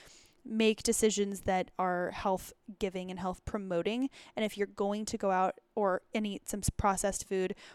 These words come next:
or if you're going to go out and drink, then back yourself up with greens, back yourself up with hydration, electrolytes, movement,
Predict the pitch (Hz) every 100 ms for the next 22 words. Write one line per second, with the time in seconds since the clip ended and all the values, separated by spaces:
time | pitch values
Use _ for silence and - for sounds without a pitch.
0 | - 214 202 196 185 214 240 226 226 202
1 | 190 202 202 185 185 - _ _ _ _
2 | - 254 254 - - 214 226 226 - 247
3 | - 226 - 208 - - 208 202 202 -
4 | - _ _ _ _ _ - - _ 214
5 | 165 170 202 - - - 208 202 220 214
6 | 226 214 226 226 220 208 196 - 190 202
7 | 214 202 190 214 196 185 190 - 196 196
8 | 180 196 190 190 -